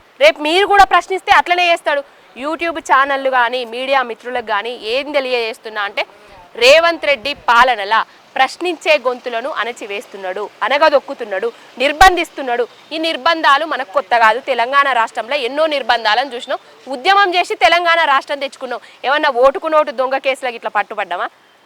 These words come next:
పట్టపగలు బ్యాగులు సంచులు మోసుకుపోయి ప్రభుత్వాన్ని ఊలగొట్టాలనుకున్నావా? ఎందుకు అరెస్ట్ చేస్తాడండి రే-, కేటీఆర్ని? ఏం చేసిండని అరెస్ట్ చేస్తాడు?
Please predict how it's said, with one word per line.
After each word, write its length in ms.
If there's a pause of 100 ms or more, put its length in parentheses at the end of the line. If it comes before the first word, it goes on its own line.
(140)
పట్టపగలు 540
బ్యాగులు 360
సంచులు 340
మోసుకుపోయి 380
ప్రభుత్వాన్ని 560
ఊలగొట్టాలనుకున్నావా? 920 (280)
ఎందుకు 360
అరెస్ట్ 260
చేస్తాడండి 480
రే-, 240
కేటీఆర్ని? 560 (640)
ఏం 200
చేసిండని 440
అరెస్ట్ 280
చేస్తాడు? 340